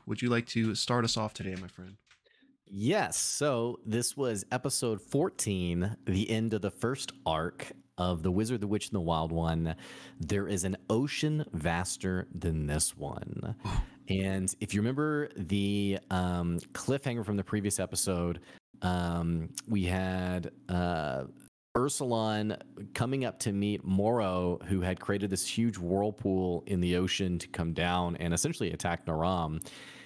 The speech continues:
Speaker 2: And as Ursulon successfully grapples Moro,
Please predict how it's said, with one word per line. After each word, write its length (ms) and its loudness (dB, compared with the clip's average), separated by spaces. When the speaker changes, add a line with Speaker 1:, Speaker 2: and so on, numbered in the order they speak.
Speaker 2:
And 500 -2
as 580 0
Ursulon 540 0
successfully 540 0
grapples 800 0
Moro, 720 2